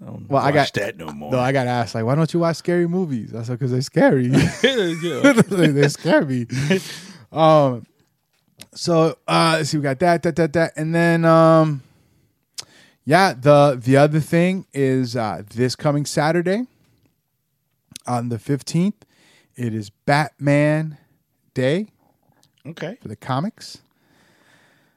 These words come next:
Speaker 2: So not only is it Batman Day, but,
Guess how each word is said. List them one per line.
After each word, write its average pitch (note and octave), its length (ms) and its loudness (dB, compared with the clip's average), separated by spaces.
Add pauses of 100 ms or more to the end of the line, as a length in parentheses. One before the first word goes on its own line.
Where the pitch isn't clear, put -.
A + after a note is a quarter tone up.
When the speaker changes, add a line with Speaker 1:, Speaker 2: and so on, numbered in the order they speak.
(380)
Speaker 2:
So - 140 -12
not D3 160 4
only D#3 200 6
is B2+ 140 0
it A#2 100 -4
Batman C#3 560 0
Day, D#3 360 2
but, D#3+ 380 4